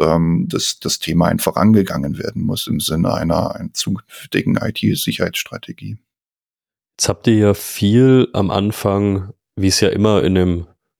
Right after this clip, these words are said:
Speaker 2: wenn man es richtig macht, meiner Meinung nach, oder wenn man es seriös macht, hat man am Anfang immer einen relativ großen Bauch an soc Engineering-Aufgaben und kommt,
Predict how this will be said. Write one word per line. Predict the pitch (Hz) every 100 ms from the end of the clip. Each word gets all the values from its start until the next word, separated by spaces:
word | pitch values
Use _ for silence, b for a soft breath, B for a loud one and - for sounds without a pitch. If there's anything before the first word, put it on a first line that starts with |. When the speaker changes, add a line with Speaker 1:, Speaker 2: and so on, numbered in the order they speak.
| _ 165 _
Speaker 2:
wenn | - 92 92
man | 95 87
es | 78
richtig | 98 92 - 85
macht, | 95 - 90
meiner | 92 92
Meinung | 92 90 92 87
nach, | 92 92
oder | - 87
wenn | 85 85
man | 87
es | - -
seriös | 87 87 82 90 113 -
macht, | 95 92
hat | 87 -
man | 90
am | 80
Anfang | 92 - 90
immer | 87 87
einen | 87
relativ | 85 90 92 - 92 -
großen | - 87 87
Bauch | 78 85 87
an | 82
soc | - 85 -
Engineering-Aufgaben | 85 82 82 78 82 78 78 - 76 82 78
und | 80 -
kommt, | 92 90 104